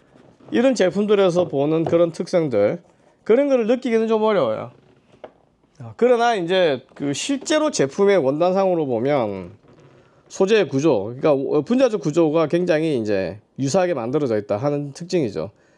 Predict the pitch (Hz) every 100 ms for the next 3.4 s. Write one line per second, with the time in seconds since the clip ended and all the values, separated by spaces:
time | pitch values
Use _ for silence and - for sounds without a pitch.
0 | _ _ - 175 147 165 196 196 247 269
1 | 226 175 - 180 175 170 165 160 190 196
2 | - 165 160 175 165 151 - 208 226 -
3 | 151 170 196